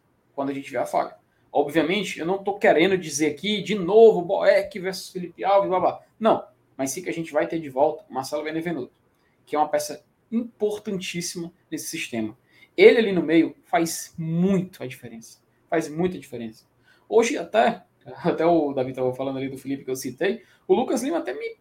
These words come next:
me, me agradou um pouco ali. Ele deu uns passes um pouco mais pra frente, foi um pouco mais arrojado. A gente vai até falar das substituições daqui a pouco, mas a priori, eu acredito que é essa análise que a gente pode fazer. Que Fortaleza, com falhas ali,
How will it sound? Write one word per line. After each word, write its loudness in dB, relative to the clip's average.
me, -10
me -6
agradou 0
um -8
pouco 6
ali. -2
Ele -4
deu -6
uns -4
passes -2
um -4
pouco 0
mais 0
pra -2
frente, -10
foi -2
um -4
pouco -10
mais -2
arrojado. 2
A -2
gente 0
vai -4
até -2
falar 0
das -2
substituições -6
daqui -2
a 2
pouco, -6
mas -2
a 2
priori, 2
eu 2
acredito -4
que -12
é 0
essa -4
análise 2
que -10
a -2
gente -4
pode 0
fazer. -4
Que -18
Fortaleza, -2
com 2
falhas -2
ali, 0